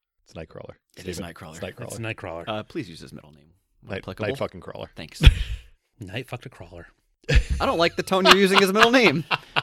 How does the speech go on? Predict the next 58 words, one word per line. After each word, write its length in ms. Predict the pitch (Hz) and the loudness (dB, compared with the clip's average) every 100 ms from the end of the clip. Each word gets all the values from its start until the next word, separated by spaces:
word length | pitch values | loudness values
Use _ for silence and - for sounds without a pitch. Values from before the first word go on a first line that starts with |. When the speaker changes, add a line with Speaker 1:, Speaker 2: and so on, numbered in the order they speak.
| - | -4
Speaker 2:
You 80 | - | -2
know 100 | 170 | 4
what? 240 | 208 226 - _ - | 6 6 2 _ -8
Never, 240 | 170 131 110 | -6 -6 -6
never 160 | 147 143 | -4 -4
mind. 240 | 98 78 | -6 -10
Don't 140 | 131 123 | -8 -6
use 100 | 107 | -6
the 60 | |
middle 180 | 98 78 | -8 -8
name. 80 | 90 | -2
Speaker 1:
Middle 120 | 117 | 0
name's 160 | 131 117 | 0 0
in 100 | 127 | -2
there. 140 | 104 76 | -4 -10
It's, 260 | - - 143 123 | -16 -16 -10 -4
uh, 180 | 95 | -4
his 140 | 95 - | -4 -8
Catholic 340 | 107 101 - | -8 -8 -12
name, 140 | 78 73 | -16 -16
and 80 | 98 | -12
he's 100 | 98 | -6
very 160 | 92 85 | -4 -4
Catholic. 340 | - 85 117 | -8 -10 -10
Speaker 2:
<laughs> 0 | |
He's 120 | 156 123 | -8 -6
very 200 | 117 - | -4 0
Speaker 1:
<laughs> 20 | |
So 40 | - | 4
Speaker 2:
Catholic. 460 | 190 175 - 220 - _ - - 104 - 107 | 6 6 4 2 0 _ -20 -18 -18 -18 -10
Speaker 3:
And 400 | 104 107 104 - - 131 | -6 -6 -8 -14 -18 -14
yes, 480 | - 92 - - - _ _ _ 101 | -10 -10 -12 -16 -18 _ _ _ -18
yes, 360 | 101 - - | -16 -16 -18
he 160 | - 110 | -14 -12
is. 340 | 117 127 _ _ _ _ _ | -14 -18 _ _ _ _ _
Speaker 1:
Since 180 | - 107 | -10 -8
we 60 | 90 | -4
haven't 240 | 113 98 95 | -4 -4 -6
been 100 | 110 | -6
to 60 | |
the 80 | 95 | -2
school 260 | - 139 113 | -2 0 2
yet, 200 | 98 104 _ _ _ _ _ _ - | 0 -2 _ _ _ _ _ _ -10
might 100 | 95 | -4
as 60 | |
well 100 | 117 | 0
go 120 | 120 135 | 2 2
to 60 | |
the 80 | 131 | 0
school. 340 | - 170 107 | 0 2 2
Speaker 3:
Gotta 160 | 104 160 | 2 0
go 100 | 113 | -2
to 80 | 92 | -8
school. 360 | - 135 139 - | -6 -4 -4 -2
Speaker 1:
Yeah, 160 | 127 - | -2 0
every 160 | 123 | 2
other 140 | 131 131 | 2 2
scene. 240 | - 90 | -6 -10